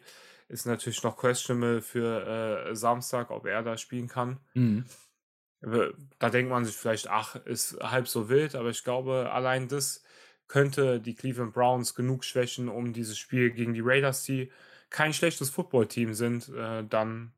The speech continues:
Speaker 1: zu verlieren.
Speaker 2: Okay, ja, das stimmt. Mit den ganzen Ausfällen ist es auf jeden Fall nochmal ein anderes Spiel, weil ansonsten hätte ich, glaub ich, gesagt, dass die Browns das machen könnten. Und es liegt vor allem daran, dass die Browns Defense einfach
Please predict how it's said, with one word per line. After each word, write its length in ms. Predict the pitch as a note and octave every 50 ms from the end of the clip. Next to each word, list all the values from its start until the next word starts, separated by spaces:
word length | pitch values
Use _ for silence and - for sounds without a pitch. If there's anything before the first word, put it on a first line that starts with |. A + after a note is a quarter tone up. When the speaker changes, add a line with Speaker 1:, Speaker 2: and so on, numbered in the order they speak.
| _
Speaker 1:
zu 160 | - - A2+
verlieren. 440 | G#2+ - - A2 A2+ A2+ G#2+ G2+ G2+ - _ _ _ _ _ _ _ _ _ _ _ _ _ _ _ _ -
Speaker 2:
Okay, 320 | A#2+ G#2 - B2+ A#2+ A2+
ja, 140 | A2+ A2+ A2+
das 120 | A2+ A2
stimmt. 220 | - - C3 B2 A#2+
Mit 120 | A#2 G2+
den 100 | A#2+ A2+
ganzen 260 | B2 B2 A2+ - A2+
Ausfällen 380 | G#2 G#2+ B2 - - B2+ A2+ A2
ist 120 | A2 -
es 60 | - -
auf 120 | G#2+ -
jeden 120 | A#2+ A#2
Fall 140 | A2+ - A2+
nochmal 200 | A2 G#2+ G#2+ G#2
ein 40 | G#2+
anderes 260 | A2+ A#2 A#2+ G#2+ G2+
Spiel, 320 | - - - A#2+ B2 B2+ A2+
weil 140 | A2 G#2
ansonsten 420 | G#2 G2+ G2+ G#2 A2 A2 - - A2
hätte 120 | G#2 G2+
ich, 280 | G2 - - - - _ _ _ _ _ _ _ _ _ _ _ _ _ -
glaub 140 | A2 G#2+
ich, 100 | G2+ -
gesagt, 300 | - G#2+ A2 G#2 G#2 -
dass 100 | - -
die 80 | - G2+
Browns 300 | F2+ G2+ F#2+ G2+ G#2+ -
das 100 | A2 A2
machen 280 | G#2+ G#2 G2+ A2 G#2+ G2
könnten. 520 | - G#2 G#2+ G#2+ A2+ A2+ A#2+ B2+ - _ _ _ _ _ _ _ _
Und 100 | - A2
es 100 | - -
liegt 160 | B2 A#2+ -
vor 160 | - B2+ A#2 A#2+
allem 160 | B2+ C3 B2+
daran, 460 | B2+ B2 B2+ C3 A#2+ B2 A#2+ B2 A2+
dass 320 | A#2 A2 - - - -
die 80 | - G#2+
Browns 300 | G#2 A2+ A2 A2 G#2+ -
Defense 380 | - A#2+ A#2+ B2+ A2 G2 - G#2+
einfach 460 | G2+ G2+ - - G2+ F#2+ - -